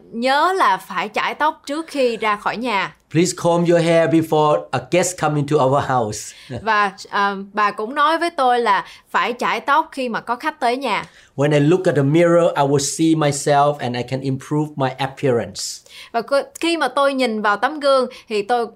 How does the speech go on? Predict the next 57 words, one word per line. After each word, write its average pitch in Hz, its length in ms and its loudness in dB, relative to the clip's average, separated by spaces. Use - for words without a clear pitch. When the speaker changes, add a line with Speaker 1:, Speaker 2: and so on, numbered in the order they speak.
Speaker 1:
có 320 120 0
thể 208 180 -4
phản 202 320 -6
chiếu 294 220 -6
cái 339 180 -6
hình 202 200 -4
của 202 140 -8
tôi 226 300 0
và 196 140 -6
tôi 233 240 0
có 285 140 -4
thể 214 460 -2
làm 190 240 -2
tốt 330 220 0
hơn 262 320 0
trong 233 220 -2
cái 277 100 -6
vẻ 190 240 -4
bề 214 160 -6
ngoài 185 240 -4
của 196 140 -12
mình. 214 240 -4
Speaker 2:
The 139 60 0
Bible 147 380 0
is 147 180 -2
like 135 180 0
a - 20 0
mirror 143 540 2
and 113 300 -4
it's - 320 -8
essential 175 580 0
thing 156 240 0
for 127 180 -2
our 123 240 0
life. - 340 -14
Speaker 1:
Và 226 140 -2
Kinh 285 260 -4
Thánh 262 340 -2
chính 339 160 -4
là 202 340 2
một 196 300 -4
cái 269 180 -4
sự 180 360 -4
cần 208 260 0
thiết 302 260 -4
cho 254 100 -2
đời 190 180 0
sống 226 240 -4
của 233 100 -4
chúng 240 220 -10
ta 262 200 0
như 226 180 -6
là 233 100 -4
một 190 220 -8
tấm 285 220 -4
gương 254 260 2
vậy. 160 220 -4